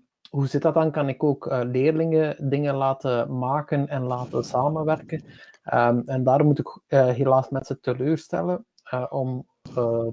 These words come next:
te werken op die Tolnet-server heb je een klassement-account nodig.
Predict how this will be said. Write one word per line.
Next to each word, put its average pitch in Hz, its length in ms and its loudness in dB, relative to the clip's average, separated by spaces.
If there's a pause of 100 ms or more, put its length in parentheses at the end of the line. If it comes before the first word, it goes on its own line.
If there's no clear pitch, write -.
te - 80 -2
werken 127 320 0
op 135 80 0
die 117 160 -2
Tolnet-server 156 840 0
heb - 160 -6
je 160 120 -2
een 127 140 -6
klassement-account 139 1040 -2
nodig. 143 400 -2